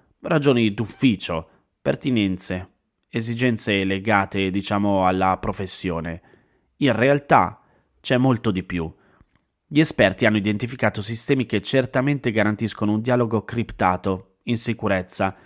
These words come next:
però ne appaiono altri che possono intercettare comunicazioni, cellulari e telefoni satellitari. Difficile valutare la profondità, ma è comunque una rete preziosa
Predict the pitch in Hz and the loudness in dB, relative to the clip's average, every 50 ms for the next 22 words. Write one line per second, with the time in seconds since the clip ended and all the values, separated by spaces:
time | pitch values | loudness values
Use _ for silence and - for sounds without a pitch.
0 | - - - _ _ - _ - 214 151 120 107 117 131 - - 127 113 101 98 | -20 -20 -20 _ _ -4 _ 4 6 6 6 6 2 2 2 2 4 4 4 4
1 | 98 107 104 90 82 82 80 - - 82 87 87 90 92 - _ _ _ _ _ | 2 2 2 2 2 0 -4 -6 -10 -8 -4 -4 -4 -6 -6 _ _ _ _ _
2 | _ - 90 - 139 123 - - 113 113 113 117 - 131 123 - - 131 - 117 | _ -8 -2 -2 0 0 0 0 0 -2 -2 -2 -2 -4 -4 -4 -6 -2 -2 0
3 | 98 92 90 - 120 123 127 123 - 113 101 - - - 92 85 82 80 82 82 | 0 0 0 -2 -2 -2 -2 -2 -4 -4 -4 -4 -4 -2 -2 -2 -2 -4 -6 -10
4 | - _ _ _ _ _ - - 131 117 104 110 120 139 127 113 98 92 87 82 | -12 _ _ _ _ _ -4 0 2 2 2 4 4 4 4 4 4 0 -4 -6
5 | - _ _ - 117 - 139 131 120 - 120 107 101 - 104 95 - 92 90 90 | -8 _ _ -8 -2 0 2 2 2 0 -2 -4 -2 -2 -4 -4 -4 -4 -6 -6
6 | 80 - 87 85 82 82 82 92 - _ _ _ _ _ _ _ _ _ _ _ | -4 -4 -4 -4 -4 -4 -6 -10 -12 _ _ _ _ _ _ _ _ _ _ _
7 | _ _ 139 156 - - 190 160 - - 113 104 98 104 104 107 107 - 135 131 | _ _ -6 -6 -2 -2 -2 -2 0 0 0 0 2 2 0 0 0 2 2 2
8 | 123 113 98 92 - - 110 98 - 107 101 98 98 95 - 98 92 95 98 117 | 4 4 2 0 0 -2 -4 -2 -2 0 0 0 0 0 0 0 0 2 0 0
9 | 131 - - 160 156 135 117 - 107 101 104 110 123 117 - 113 101 - - 120 | 0 -2 -2 -2 -2 -2 -2 -2 -2 0 0 0 -2 -2 -4 -6 -6 -4 -4 -4
10 | 123 117 - - - 147 147 143 131 139 127 123 | -4 -4 -4 -2 0 2 2 4 4 2 2 2